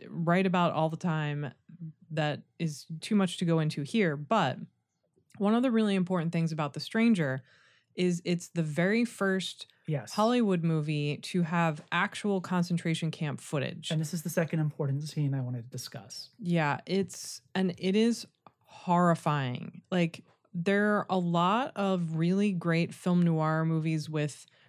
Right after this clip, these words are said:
Speaker 1: scenes that are really suspenseful and even sometimes borderline scary or disturbing, but I think there's no sequence in any film noir that's more disturbing than the scene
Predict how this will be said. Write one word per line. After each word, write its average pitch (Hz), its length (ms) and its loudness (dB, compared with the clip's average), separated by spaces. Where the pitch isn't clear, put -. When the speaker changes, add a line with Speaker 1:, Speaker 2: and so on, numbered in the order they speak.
Speaker 1:
scenes 196 600 2
that 175 120 2
are 165 100 4
really 160 320 0
suspenseful 214 1200 0
and 165 240 -2
even 202 280 2
sometimes 196 520 2
borderline 165 880 0
scary 185 760 0
or 156 100 2
disturbing, 175 920 0
but 156 300 0
I 185 160 0
think 190 280 2
there's 175 500 2
no 170 520 2
sequence 185 540 -2
in 165 120 -2
any 196 280 0
film 170 280 0
noir 151 420 0
that's 147 300 -4
more 165 440 2
disturbing 156 840 -4
than 151 460 -2
the 151 80 -6
scene 151 560 -2